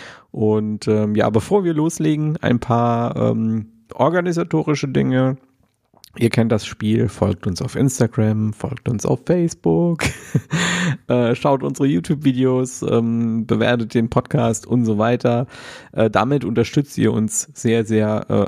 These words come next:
einfach, ohne dass ihr, ähm, ja, ähm,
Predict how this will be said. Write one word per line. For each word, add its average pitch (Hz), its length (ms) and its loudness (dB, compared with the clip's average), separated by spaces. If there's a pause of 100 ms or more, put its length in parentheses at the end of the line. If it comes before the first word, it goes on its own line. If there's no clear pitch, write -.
einfach, 120 440 0 (120)
ohne 151 540 0 (360)
dass 117 280 0
ihr, 117 640 0
ähm, 110 600 0 (440)
ja, 110 300 0
ähm, 107 540 0